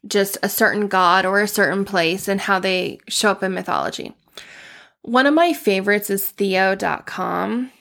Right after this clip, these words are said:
It's T H E O I dot com.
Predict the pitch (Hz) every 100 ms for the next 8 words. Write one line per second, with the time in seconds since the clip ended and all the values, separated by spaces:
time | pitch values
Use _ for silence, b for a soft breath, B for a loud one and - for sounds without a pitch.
0 | b - 202 202 - - 233 220 208 202
1 | - - 185 190 196 208 - - - -
2 | 190 190 190 - - 87 80 104 262 302
3 | 311 _ _ b b b b b b b
4 | _ - 202 - - 202 208 262